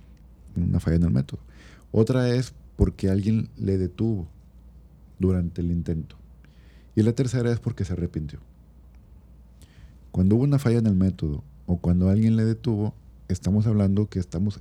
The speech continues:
en el mayor nivel de riesgo de que lo vuelva a intentar. Y un dato importante, la mayoría de los suicidios consumados se da en el segundo o tercer intento, porque hay una mayor planeación y una mayor letalidad.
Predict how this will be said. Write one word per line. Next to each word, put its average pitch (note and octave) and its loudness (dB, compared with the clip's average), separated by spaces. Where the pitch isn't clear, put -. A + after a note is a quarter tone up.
en F#2+ -6
el F#2 -2
mayor F#2 0
nivel G#2 0
de G2 -2
riesgo F#2+ -2
de F2 -2
que F2+ -2
lo E2+ 0
vuelva G2 -2
a G2 2
intentar. D2 -6
Y F#2 6
un G2 6
dato G#2 2
importante, G#2+ -2
la F2 0
mayoría E2+ 2
de F#2 2
los G#2 0
suicidios G#2 0
consumados G#2 -2
se G2 -4
da F2 2
en F2 2
el F2+ 0
segundo F#2+ -2
o F2+ -2
tercer D#2 -4
intento, D2+ -4
porque F2+ 0
hay F#2 4
una G2+ 2
mayor F2 2
planeación F2 -2
y E2 -6
una E2 0
mayor E2 -2
letalidad. D2+ -4